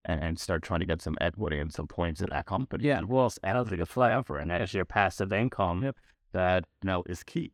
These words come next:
Speaker 2: That's what I was talking to Floyd about. He was saying, you know, you'll do a shout out or whatever, but if it keeps going and it's growing, he wants equity or shares 'cause it's his name and brand, right? And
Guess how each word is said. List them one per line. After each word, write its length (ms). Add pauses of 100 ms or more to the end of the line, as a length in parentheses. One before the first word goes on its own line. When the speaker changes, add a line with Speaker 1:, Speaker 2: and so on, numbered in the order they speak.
Speaker 2:
That's 220
what 80
I 80
was 120
talking 320
to 120
Floyd 320
about. 380
He 120
was 140
saying, 340
you 80
know, 140
you'll 160
do 160
a 80
shout 320
out 220
or 120
whatever, 400
but 160
if 140
it 140
keeps 280
going 360
and 100
it's 160
growing, 400
he 140
wants 240
equity 500
or 80
shares 540
'cause 200
it's 220
his 180
name 340
and 120
brand, 420
right? 280
And 200